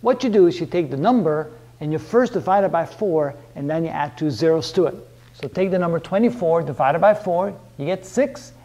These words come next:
add two zeros, the answer is six hundred. Same with thirty-six. Thirty-six times twenty-five, take the number thirty-six and divide by four, you get nine,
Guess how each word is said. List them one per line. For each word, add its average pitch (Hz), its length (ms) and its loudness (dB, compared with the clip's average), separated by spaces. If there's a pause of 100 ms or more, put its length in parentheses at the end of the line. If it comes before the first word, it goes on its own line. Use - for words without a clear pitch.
add 165 200 -2
two 160 120 -4
zeros, 160 460 0 (840)
the 143 80 -10
answer 139 320 -6
is 131 80 -8
six - 280 -12
hundred. 151 480 -4 (520)
Same 254 240 8
with 240 160 8
thirty-six. 202 760 4 (680)
Thirty-six 196 360 2
times 196 280 0
twenty-five, 170 680 0 (240)
take 190 160 -2
the 175 80 2
number 165 200 -2
thirty-six 196 600 -2
and 180 100 0
divide 143 320 0
by 170 140 0
four, 160 400 0
you 156 80 -4
get 139 260 -4
nine, 196 460 0